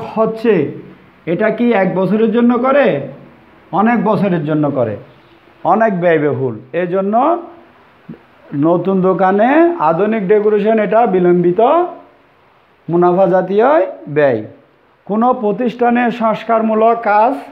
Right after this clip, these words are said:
ইত্যাদি। কোনো প্রতিষ্ঠান বলতে যেমন আমাদের দক্ষিণ নওপাড়া উচ্চ বিদ্যালয় আমার, আমরা নিলাম, এটা একটা প্রতিষ্ঠান।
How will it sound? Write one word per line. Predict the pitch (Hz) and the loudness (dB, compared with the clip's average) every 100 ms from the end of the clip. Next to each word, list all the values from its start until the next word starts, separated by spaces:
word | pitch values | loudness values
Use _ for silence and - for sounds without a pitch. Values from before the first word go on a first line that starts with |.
| - | -8
ইত্যাদি। | 160 - 165 147 120 117 - - - _ _ | -8 -2 0 0 -2 -6 -10 -20 -20 _ _
কোনো | 202 240 | -2 0
প্রতিষ্ঠান | 254 220 202 - 233 | 0 0 -2 -2 -2
বলতে | 233 233 220 | -2 0 0
যেমন | 233 208 214 226 | 0 0 -2 -2
আমাদের | 196 196 190 220 240 233 - | 0 -2 2 4 4 0 -4
দক্ষিণ | 180 175 214 214 | -6 -4 -4 0
নওপাড়া | 214 196 208 | 2 2 2
উচ্চ | 202 - | 0 -2
বিদ্যালয় | 180 165 156 170 165 170 | -4 -2 -2 -2 0 0
আমার, | 165 175 190 | 0 0 -2
আমরা | 185 160 170 | -2 0 2
নিলাম, | 190 175 185 247 | 2 2 4 2
এটা | 269 165 170 | 0 -2 -2
একটা | 175 185 | -2 -4
প্রতিষ্ঠান। | 180 156 180 - 220 247 311 | -4 -4 -4 -4 0 0 0